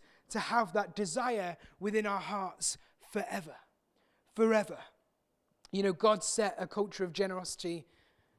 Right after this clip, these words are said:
way beyond anything we could ever do when he sent his son to die for us, didn't he? Didn't he? See, God chose to give,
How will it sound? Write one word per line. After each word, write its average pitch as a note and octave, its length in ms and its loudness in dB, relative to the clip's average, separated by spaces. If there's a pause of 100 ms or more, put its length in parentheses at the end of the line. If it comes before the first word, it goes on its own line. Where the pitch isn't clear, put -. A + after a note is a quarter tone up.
(800)
way A3 280 4
beyond G3+ 300 2
anything G3 380 -2
we G3 120 0
could F#3 140 -2
ever E3+ 180 0
do D#3+ 220 -6
when E3 160 -8
he E3+ 80 -6
sent F3 300 -4
his F3 160 -4
son F3 240 -4
to F3 100 -10
die D#3+ 240 -4
for C#3 180 -16
us, - 120 -14
didn't D3 240 -10
he? A#2+ 120 -20
Didn't E3 200 -10
he? A#2+ 180 -20 (1120)
See, G#3+ 160 -4
God G#3 280 0
chose G3+ 520 2
to F#3+ 100 -4
give, E3 540 -6